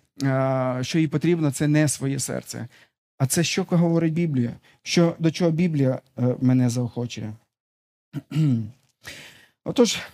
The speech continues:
ми говорили з вами про те, що, е, по-, е, попередні культури або попередні покоління, е, вони вважали подібний діалог «слухай своє серце»,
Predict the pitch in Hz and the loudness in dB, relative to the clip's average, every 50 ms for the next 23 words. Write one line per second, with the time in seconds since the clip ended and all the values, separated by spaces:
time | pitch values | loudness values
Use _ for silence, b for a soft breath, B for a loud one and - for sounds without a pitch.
0 | - 156 185 220 247 240 - - 165 160 180 185 196 208 196 180 165 175 196 196 | 0 6 8 8 8 8 6 4 4 4 6 6 6 6 6 4 4 4 4 4
1 | 185 170 160 160 156 175 175 165 - 170 160 147 127 117 - _ _ _ _ _ | 4 2 2 0 2 2 2 2 2 2 2 2 2 -2 -6 _ _ _ _ _
2 | _ _ _ _ _ - - - 143 123 117 - 151 - _ 135 143 143 143 139 | _ _ _ _ _ -20 -12 -6 -4 -2 0 0 0 -2 _ -6 -4 -2 -2 -2
3 | 139 135 127 - 139 143 156 175 180 170 165 147 127 147 139 131 - 165 165 165 | -2 -2 -2 -2 0 2 2 2 4 2 2 0 2 0 -2 0 0 0 2 4
4 | 160 143 139 131 - - - 139 143 151 165 165 151 151 127 147 - 147 151 180 | 2 2 2 0 -4 -4 -2 0 2 2 2 2 0 -2 -2 -2 -2 0 0 2
5 | 202 196 175 156 139 B B B B B B B B B B B B B B 139 | 2 4 4 2 2 B B B B B B B B B B B B B B 0
6 | 147 147 147 147 143 160 208 247 233 202 190 175 185 202 202 190 190 185 180 165 | 2 4 4 4 4 4 4 4 4 4 2 2 2 4 4 4 4 4 4 2
7 | 147 139 B B B B - _ _ - 165 160 175 240 220 196 175 156 156 160 | 0 -2 B B B B -20 _ _ -2 0 2 2 2 2 2 0 2 2 2
8 | 156 156 180 202 190 180 - - - - 175 165 165 151 - 143 147 143 135 135 | 2 2 2 0 0 -2 -4 -8 -6 -4 -2 0 0 -2 -2 -2 -2 -2 -2 0
9 | - 180 214 214 185 - - 165 151 143 131 | 0 2 2 0 0 0 0 2 2 2 0